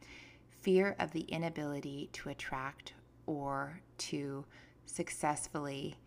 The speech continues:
achieve whatever it is that we're desiring. And so fear is one of the lowest vibrational frequencies. And so depending on where your desire is linked within your system and how you're holding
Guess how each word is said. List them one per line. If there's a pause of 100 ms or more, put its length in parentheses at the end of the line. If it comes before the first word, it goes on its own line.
(600)
achieve
whatever
it
is
that
we're
desiring.
And
so
fear
is
one
of
the
lowest
vibrational
frequencies.
And
so
depending (120)
on (920)
where
your
desire
is (140)
linked
within
your
system
and
how
you're
holding